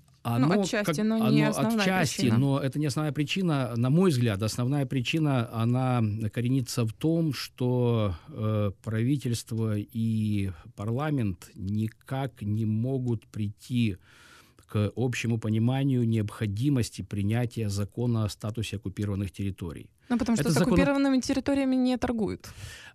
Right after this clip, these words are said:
Speaker 2: Э, либо, если с ними производятся какие-то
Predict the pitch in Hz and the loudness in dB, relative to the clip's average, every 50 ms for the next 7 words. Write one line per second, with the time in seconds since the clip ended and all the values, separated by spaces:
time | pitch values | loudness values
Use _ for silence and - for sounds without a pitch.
0 | - - 107 113 120 120 120 117 113 113 113 - - 117 123 127 135 170 185 175 | -6 -2 0 2 4 4 4 4 4 2 0 0 0 2 4 4 4 4 4 4
1 | 147 143 165 170 165 165 156 143 123 - - - 113 110 117 160 160 113 - - | 4 4 4 4 6 6 6 4 2 0 0 -2 -2 0 2 2 0 0 0 0
2 | 139 123 - - 156 160 147 143 123 - 123 123 123 123 117 123 151 139 131 117 | -2 -2 -2 0 0 0 2 2 0 0 0 0 2 2 2 2 2 0 0 -2
3 | - - 117 123 110 110 - - 139 135 123 110 - - 117 104 101 95 95 | -4 -4 -4 -4 -4 -4 -4 -2 0 2 2 0 0 0 -2 0 0 -2 -4